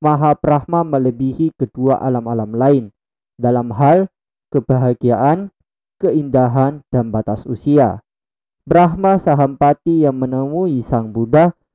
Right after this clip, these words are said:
dan memohon kepada beliau untuk membebarkan Dhamma demi kebahagiaan semua makhluk adalah sosok dewa yang berasal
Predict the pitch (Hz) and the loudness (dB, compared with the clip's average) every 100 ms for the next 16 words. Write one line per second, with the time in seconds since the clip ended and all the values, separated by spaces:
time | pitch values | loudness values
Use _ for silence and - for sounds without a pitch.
0 | _ 127 139 139 139 147 139 147 135 120 | _ 0 0 2 0 2 2 0 -2 -4
1 | 120 - 110 104 117 131 135 143 151 151 | -2 0 -2 0 0 4 4 4 0 -4
2 | 135 123 120 110 117 117 113 117 113 170 | -2 -2 -2 -2 -2 -2 -2 -4 -2 0
3 | 180 165 160 160 160 131 117 117 - - | 0 0 -2 -2 -2 -2 -2 -6 -8 -4
4 | 107 107 123 120 143 165 - _ _ - | -2 -2 0 2 2 0 -10 _ _ -4
5 | 170 170 160 151 147 156 - 117 113 110 | -4 0 -2 -2 -2 -4 -4 -4 -2 -2
6 | 113 135 135 139 _ 135 139 147 135 120 | -2 -2 -2 -4 _ 2 4 4 2 0
7 | 107 120 120 131 131 | -2 -2 0 0 0